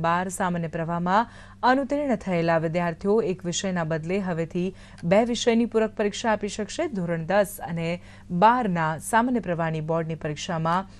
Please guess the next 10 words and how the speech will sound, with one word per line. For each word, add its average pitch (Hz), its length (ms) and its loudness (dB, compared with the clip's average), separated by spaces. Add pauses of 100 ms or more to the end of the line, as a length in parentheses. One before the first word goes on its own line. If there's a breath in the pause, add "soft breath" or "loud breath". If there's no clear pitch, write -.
(220 loud breath)
હેતુલક્ષી 226 680 2
પ્રશ્નોનું 170 480 -4
પ્રમાણ 165 400 -2
હાલ 156 320 0
વીસ 240 260 -4
ટકાથી 175 440 -2
વધારીને 160 440 -2 (500 loud breath)
ત્રીસ 226 260 2
ટકા 226 280 6 (200)
અને 170 180 2